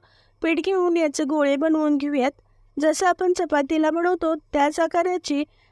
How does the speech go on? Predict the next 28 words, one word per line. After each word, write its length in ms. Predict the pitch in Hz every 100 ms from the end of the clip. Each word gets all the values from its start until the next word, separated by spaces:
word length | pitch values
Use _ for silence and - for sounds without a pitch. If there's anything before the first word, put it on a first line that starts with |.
| -
आपण 240 | 254 294
इथे 200 | 302 302
सगळे 340 | 311 302 277 285
गोळे 300 | 294 285 277
बनवून 420 | 285 254 240 240
घेऊयात. 380 | 240 233 233 302 _ _ _ _ _ _ _ _ _ _ _ _ _ _ _ _
तर 60 | 311 370
पाहू 200 | 339 339
शकता 400 | 403 349 - 359
मी 180 | 359 320
इथे 280 | 294 311 330 392 -
सगळे 300 | 311 294 320
गोळे 280 | 339 339 339
बनवून 360 | 339 311 311
घेतलेले 500 | 311 330 277 277 285
आहेत. 340 | 311 277 254 285 -
आता 260 | 254 262 311 -
यामधला 520 | 302 302 330 349 370 -
एक 120 | - 254
गोळा 220 | 302 302 311
घेऊयात 460 | 294 381 359 339 -
आणि 160 | 294
बाकीचे 460 | 285 269 277 277 330
गोळे 280 | 302 311 285
आपण 300 | 269 311 330
झाकून 340 | 349 294 - 262
ठेवून 340 | 277 240 233
देऊयात. 340 | 226 208 220